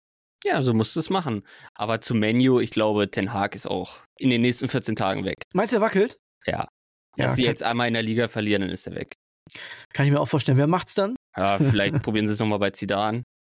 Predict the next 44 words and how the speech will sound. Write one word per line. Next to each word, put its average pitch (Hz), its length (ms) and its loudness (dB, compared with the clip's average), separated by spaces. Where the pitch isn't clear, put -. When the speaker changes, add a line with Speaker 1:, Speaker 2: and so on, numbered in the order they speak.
Speaker 1:
Ich - 100 -14
weiß - 220 -6
es - 80 -6
Speaker 2:
Ja, 147 100 4
Speaker 1:
nicht. 214 160 2
Speaker 2:
oh, 151 140 4
ja, 131 140 2
oh, 180 240 4
das 135 180 0
wär 131 400 0
spannende 196 460 0
These 196 320 4
vom 160 180 2
Kolibri 139 480 4
hier. 120 260 0
Willst 175 200 0
du - 20 -4
dich 175 80 -2
einloggen 240 320 2
lassen 240 240 0
von 226 160 0
Micha 254 220 2
oder 233 100 2
sagst 202 220 0
du 185 40 2
nee? 139 220 2
Speaker 1:
Komm, 170 300 -2
log - 180 -2
mich 131 160 -4
ein. 107 220 0
Speaker 2:
Log 233 180 0
mich 269 160 2
ein. 185 160 0
Also, 208 320 2
der 170 220 0
Kolibri 233 360 0
sagt, 214 200 2
Zinedine 233 520 2
Zidane 190 360 0
übernimmt 180 260 2
Manchester 180 340 2
United. 160 380 2
Also, 135 160 -2
puh, 151 160 2